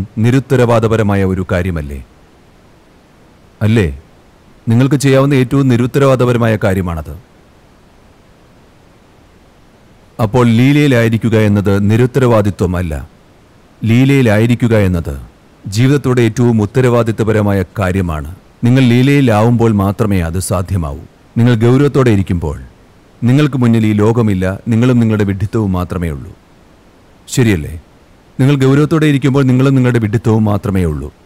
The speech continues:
ലോകവും മറ്റു ജീവനുകളൊന്നും നിങ്ങളെ സംബന്ധിച്ച് അവിടെ നിലനിൽക്കുന്നില്ല. നിങ്ങൾ ലീലയിലായിരിക്കുമ്പോൾ മാത്രമേ നിങ്ങൾക്ക് എല്ലാത്തിനെയും ശ്രദ്ധിക്കാൻ കഴിയൂ. നിങ്ങൾ ലീലയിലായിരിക്കുമ്പോൾ മാത്രമേ എല്ലാത്തിനോടും നിങ്ങൾക്ക് ശരിയായി പ്രതികരിക്കാൻ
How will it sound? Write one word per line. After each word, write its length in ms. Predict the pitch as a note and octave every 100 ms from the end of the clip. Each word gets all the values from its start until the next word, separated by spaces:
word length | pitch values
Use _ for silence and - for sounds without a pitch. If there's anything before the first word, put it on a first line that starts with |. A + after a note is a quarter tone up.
| - A2+
ലോകവും 280 | C3 D3+ C#3+
മറ്റു 140 | C3+ B2+
ജീവനുകളൊന്നും 500 | B2+ C3+ C3+ C3 C#3 C3
നിങ്ങളെ 200 | B2 C3+
സംബന്ധിച്ച് 340 | A#2 A2 A2 G#2+
അവിടെ 140 | G2+ F#2+
നിലനിൽക്കുന്നില്ല. 560 | G2+ G#2 F#2+ E2 D2 C#2 B2
നിങ്ങൾ 160 | C3+ C#3
ലീലയിലായിരിക്കുമ്പോൾ 720 | C3+ D#3 D#3+ C3 B2 A#2 A#2 G#2+
മാത്രമേ 340 | F#2 - E2+ C2 B1 B2
നിങ്ങൾക്ക് 260 | B2 A#2+ A2+
എല്ലാത്തിനെയും 460 | B2 A#2 A#2 A#2 -
ശ്രദ്ധിക്കാൻ 460 | A2+ B2 A#2+ A#2 G2+
കഴിയൂ. 300 | E2 D2+ C2+ - _ _ - _ _ A2
നിങ്ങൾ 180 | B2 B2+
ലീലയിലായിരിക്കുമ്പോൾ 800 | A#2+ C3+ D3+ C3 A#2 A2+ A2+ A2 G2
മാത്രമേ 360 | F#2+ G2 A2 G#2 F#2+
എല്ലാത്തിനോടും 580 | G2+ G#2+ G#2+ G2+ F#2+ F#2+ G2 - A#2
നിങ്ങൾക്ക് 260 | G#2 F#2 G2
ശരിയായി 300 | G2+ G2+ G2+ -
പ്രതികരിക്കാൻ 480 | G2 G2+ G#2 G2